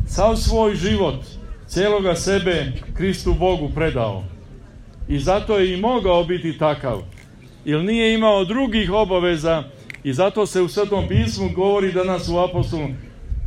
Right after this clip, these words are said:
„Takav nam podobajet arhijerej, nezlobiv, blagočestiv, koji je spreman učiniti sve, da ne mora prvo za sebe da žrtvu prinosi, a, i za svoje grijehe, ne,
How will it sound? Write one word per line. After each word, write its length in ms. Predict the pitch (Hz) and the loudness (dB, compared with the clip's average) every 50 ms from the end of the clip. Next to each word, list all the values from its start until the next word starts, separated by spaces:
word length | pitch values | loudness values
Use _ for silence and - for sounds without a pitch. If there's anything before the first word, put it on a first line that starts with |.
| - | 0
„Takav 460 | - 156 180 185 - 196 180 170 160 165 | 2 2 2 2 2 2 4 4 4 2
nam 360 | 165 156 151 147 147 135 - - - - - - - - | 2 0 0 -2 -2 -4 -6 -8 -8 -8 -10 -10 -4 -2
podobajet 760 | 131 139 131 143 135 135 135 143 147 151 147 139 135 123 - - - - | 0 2 2 2 2 2 2 2 2 2 0 0 -2 -6 -10 -12 -8 -6
arhijerej, 720 | 117 139 127 123 123 113 123 123 123 123 127 113 101 95 95 - - - - - - - - - - - | -4 -2 -2 -2 -2 -2 0 0 0 0 0 -2 -4 -6 -8 -10 -12 -12 -12 -14 -14 -16 -18 -18 -14 -8
nezlobiv, 720 | - 117 127 135 135 131 123 135 160 175 180 165 160 143 - - - - - - - - - - - - - | -4 -2 0 0 0 -2 0 2 2 2 2 2 2 0 0 0 -2 -6 -10 -12 -14 -16 -16 -18 -18 -10 -4
blagočestiv, 800 | 127 139 139 135 135 127 127 - 139 160 165 151 - - 127 107 - - - - 117 - - - - - - | -2 -2 0 0 0 -2 -2 0 2 0 0 0 -2 -2 -2 -2 -4 -4 -8 -10 -12 -14 -16 -18 -20 -20 -10
koji 220 | - - 143 143 151 | -4 -2 0 0 0
je 100 | 147 143 | 0 -2
spreman 480 | 131 - 196 208 202 202 185 170 165 160 147 - - - - - - | 0 0 2 2 2 2 0 0 -2 -4 -6 -10 -16 -18 -12 -8 -6
učiniti 520 | 156 143 143 202 208 214 208 - 180 170 | -4 -2 -2 0 0 -2 -2 -4 -6 -6
sve, 360 | - - 196 220 208 165 - 123 - - - - - - | -4 0 2 2 2 2 -2 -6 -12 -14 -12 -12 -6 -2
da 100 | 147 151 | -2 0
ne 120 | 170 190 | 0 0
mora 280 | 208 220 214 208 196 185 | 2 2 4 4 2 2
prvo 320 | - 220 226 226 214 196 | 2 4 6 6 6 4
za 140 | 175 180 170 | 2 0 -2
sebe 320 | - 226 233 226 214 208 | 0 0 0 2 2 2
da 160 | 185 175 185 | 2 2 0
žrtvu 360 | 175 180 240 226 214 - 214 - | 0 0 0 0 0 0 -2 -4
prinosi, 600 | 190 208 208 208 202 202 - 190 190 180 175 185 - - - - - - - - - - | -2 -2 -2 -2 -2 -2 -2 -4 -4 -4 -6 -8 -12 -18 -20 -20 -20 -18 -16 -14 -10 -6
a, 160 | 113 151 156 160 | -2 -2 0 0
i 80 | 170 | 0
za 100 | 160 165 | -2 -2
svoje 260 | - - 190 208 196 | -2 0 2 2 2
grijehe, 360 | 175 160 170 180 190 180 - 180 | 2 2 2 2 2 0 0 -2
ne, 300 | 175 175 170 170 170 | -4 -2 -4 -4 -6